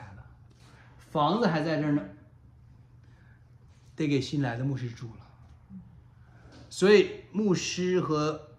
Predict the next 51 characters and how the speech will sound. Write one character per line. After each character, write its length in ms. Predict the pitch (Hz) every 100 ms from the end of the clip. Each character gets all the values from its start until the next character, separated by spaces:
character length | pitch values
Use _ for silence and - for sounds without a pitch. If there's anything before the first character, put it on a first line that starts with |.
| -
<laughs> 280 | - - 180
牧 140 | 190
师 140 | 180 190
的 60 |
老 200 | 175 135
婆 100 | 113
跟 200 | 131 135
牧 120 | 143
师 140 | 135 127
孩 160 | 113
子 60 | 117
就 100 | 135
得 180 | 120 117 - - - - - - - -
另 160 | 151 135
谋 160 | 120
出 120 | 120 -
路 40 |
了。 280 | 113 113 - - - - - - - - - - -
所 120 | 233
以 60 | 185
这 140 | 247
是 100 | 269
我 140 | 190
亲 380 | 139 - 202 240
眼 140 | 226 143
所 220 | - 104
见 160 | - 101
的， 60 | - - - -
韩 380 | - 139 190 262
国 160 | 240
教 220 | 226 226
会 140 | 208 214
是 120 | 202
全 280 | - 175 175
世 160 | 220
界 160 | 208 240
对 160 | 202 226
牧 160 | 240
师 100 | 208
最 160 | 214 294
好 180 | - -
的 80 |
教 120 | - -
会。 60 | - - - - - - - - - - - -
所 120 | 247
以 40 | 208
当 200 | 240 247
时 140 | -
我 240 | 254 180 139
就 80 |
抑-， 180 | 220 226